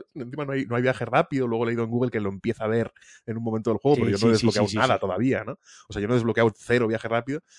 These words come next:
Speaker 1: y esos viajes de quince minutos en caballo, que hace, nada, hace cuatro días me parecían pesadísimos,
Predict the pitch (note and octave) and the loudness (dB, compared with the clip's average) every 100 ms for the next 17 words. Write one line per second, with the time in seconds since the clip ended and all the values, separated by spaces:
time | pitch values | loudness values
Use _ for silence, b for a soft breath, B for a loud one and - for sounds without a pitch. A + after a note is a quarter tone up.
0 | B B B - B2 A2 - _ B2 - | B B B -4 -2 -2 -4 _ -6 -4
1 | D3 - A#2+ C3+ - C#3 C3+ B2+ _ C#3+ | -8 -8 -2 -2 0 -2 0 -2 _ -8
2 | B2+ - B2 B2+ A#2 A#2 A#2 B2 B2 F#2 | -8 -8 -8 -6 -6 -4 0 2 0 -4
3 | _ _ _ _ _ - F#2+ G2 - A2+ | _ _ _ _ _ -6 -6 -4 0 0
4 | A2+ _ _ _ A#2 C#3+ D3 F#3 A#2+ - | -2 _ _ _ -2 2 2 2 -4 0
5 | B2 A2 A#2 C3+ F#2+ G2 F2+ F#2+ G2 G#2 | -2 0 -2 -2 -2 -8 -10 -6 -6 -4
6 | A2+ A2 A#2+ - A2+ D3+ - | -4 -4 -4 -8 -14 -16 -20